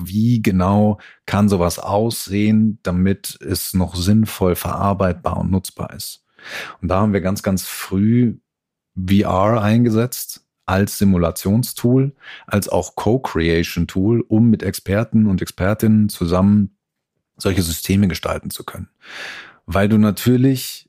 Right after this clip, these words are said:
ähm, auf der einen Seite so ein System gestalten kannst, irgendwie am Computer, wenn du dir überlegst, so und so müsste es funktionieren, und da sitzt du in deinem ruhigen Büro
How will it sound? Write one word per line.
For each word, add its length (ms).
ähm, 540
auf 120
der 100
einen 260
Seite 360
so 120
ein 120
System 400
gestalten 420
kannst, 320
irgendwie 220
am 100
Computer, 540
wenn 80
du 100
dir 140
überlegst, 500
so 140
und 100
so 140
müsste 280
es 120
funktionieren, 680
und 60
da 80
sitzt 240
du 60
in 100
deinem 300
ruhigen 400
Büro 540